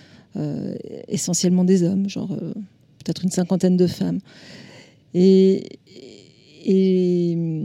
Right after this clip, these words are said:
et la moyenne d'âge aussi, euh, tu sais, euh, genre presque soixante ans, enfin tous les vendredis un départ à la retraite. Mais je dis ça parce que j'ai été confrontée assez jeune à un, un environnement où les relations humaines et l'amour étaient pris de manière très, euh, euh,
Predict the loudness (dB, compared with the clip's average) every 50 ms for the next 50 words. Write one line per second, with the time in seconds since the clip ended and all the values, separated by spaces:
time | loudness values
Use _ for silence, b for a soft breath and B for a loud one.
0 | -8 -8 -10 -10 -12 -12 -14 -6 -2 2 4 8 8 10 10 12 12 10 10 8
1 | 8 6 6 6 4 2 2 0 -2 0 0 0 0 0 -4 -6 -8 -6 -4 -2
2 | -2 -2 -4 -6 -6 -6 -6 -6 -6 -4 -4 -4 -4 -4 -6 -4 -2 -2 -2 0
3 | 0 0 0 -2 -2 -4 -4 -2 2 2 4 4 4 4 4 2 2 2 0 0
4 | -2 -2 -4 -6 -6 -6 -6 -8 -8 -6 -6 -6 -6 -8 B B B B B B
5 | 6 6 6 6 6 0 0 0 0 0 2 0 -2 -2 -2 0 2 2 2 0
6 | 0 -4 -4 -4 -4 -4 -2 -2 -2 0 0 0 2 2 0 -2 -2 -2 0 2
7 | 2 2 2 0 -2 -2 -2 -2 -2 -2 -4 -6 -8 B B B B B B _
8 | -2 0 0 0 -2 -4 -6 -10 -10 -4 -2 0 2 2 2 2 2 2 4 4
9 | 4 4 4 4 4 4 4 4 4 2 2 0 -2 -2 -2 0 2 2 2 2
10 | 2 0 0 0 0 2 2 2 4 2 4 4 4 4 4 4 4 4 4 4
11 | 4 4 4 4 2 -2 -2 -2 -2 -2 -2 -2 _ -4 -4 -2 -2 0 0 2
12 | 2 0 0 -2 -6 -12 -10 -4 -2 0 2 2 2 2 2 0 0 0 -2 -2
13 | -4 -6 B B B B B B B B B B B B _ -4 -2 -2 -2 -2
14 | -2 -4 -4 -4 -4 -6 -6 -6